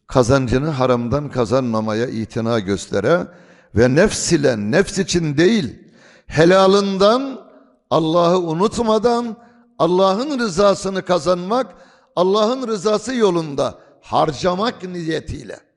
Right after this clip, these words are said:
kazansın. Yoksa "Etrafa tafra atayım, çalım satayım, efendim zengin oldum diye, yukarıdan bakayım" diye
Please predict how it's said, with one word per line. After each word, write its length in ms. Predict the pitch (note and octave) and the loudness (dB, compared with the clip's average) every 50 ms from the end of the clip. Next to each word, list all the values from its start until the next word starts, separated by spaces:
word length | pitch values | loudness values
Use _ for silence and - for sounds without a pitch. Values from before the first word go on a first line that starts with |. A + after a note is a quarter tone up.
| _ _ _ _ _ _ _ _ _ | _ _ _ _ _ _ _ _ _
kazansın. 640 | - - D3 B2+ B2+ D3 C#3+ C3 - - B2 A#2 F2+ D2+ - - _ _ _ _ _ _ _ _ _ - | -4 -2 -2 0 0 -2 -2 -2 -6 -8 -10 -10 -10 -12 -18 -20 _ _ _ _ _ _ _ _ _ -4
Yoksa 480 | A#2+ C#3+ C3+ - - D3+ D#3 C#3+ C#3+ - - - - _ _ _ - | -4 -4 -4 -2 -2 0 0 0 0 -4 -12 -20 -20 _ _ _ -6
"Etrafa 500 | B2+ B2+ - - C#3 D3+ C#3 A#2+ C#3+ C#3 | -6 -4 -4 -4 -4 -4 -4 -4 -6 -8
tafra 440 | - - C3 A#2+ A2+ - C#3+ D3+ D#3+ | -6 -4 -6 -6 -4 -4 -4 -2 -2
atayım, 440 | E3+ E3 - E3+ D#3+ D3 C3+ A2+ | -4 -4 -4 -4 -4 -4 -8 -10
çalım 380 | - - - A2+ B2+ C3+ D3+ D#3+ | -12 -6 -4 -4 -4 -2 -4 -6
satayım, 580 | - D#3+ D#3+ - - F3 F3 F3 E3+ C#3+ A2+ - - - - - _ _ - - | -4 -4 -4 -2 0 -2 0 0 -2 -4 -8 -12 -16 -20 -20 -20 _ _ -2 -2
efendim 420 | B2+ A2+ C3 C#3+ C3+ C3 B2+ A#2 | 0 2 2 0 0 0 -4 -4
zengin 380 | F2+ G2+ B2+ B2 A#2 A#2+ D3 E3+ | -4 -4 -4 -4 -2 -2 -2 0
oldum 380 | F3 F3 E3+ D#3+ - E2+ E3+ | 0 -2 -2 -2 -4 -6 -4
diye, 140 | D#3 E3 D#3+ | 0 0 2
yukarıdan 640 | C3+ B2 C3 - - C#3 C#3+ C3+ E3 F#3+ F#3+ F3 | 2 2 0 0 0 0 0 2 0 -2 -2 0
bakayım" 480 | D#3+ D3 A#2+ C#3 C3+ B2+ A#2+ A#2+ A#2+ B2 | -2 -2 -2 -2 -4 -4 -4 -6 -8 -8
diye 380 | D#3 G3 G3 - - - - | -4 0 0 0 0 0 -6